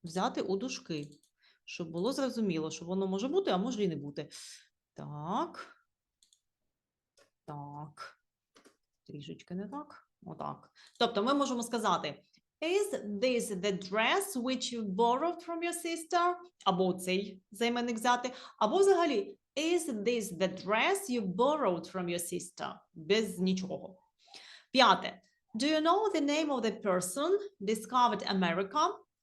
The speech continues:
Чи знаєш ти ім'я людини, яка відкрила Америку? Людина — це людина, тому буде who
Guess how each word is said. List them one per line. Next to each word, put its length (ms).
Чи 120
знаєш 280
ти 100
ім'я 200
людини, 320
яка 320
відкрила 400
Америку? 800
Людина — 520
це 300
людина, 540
тому 260
буде 200
who 680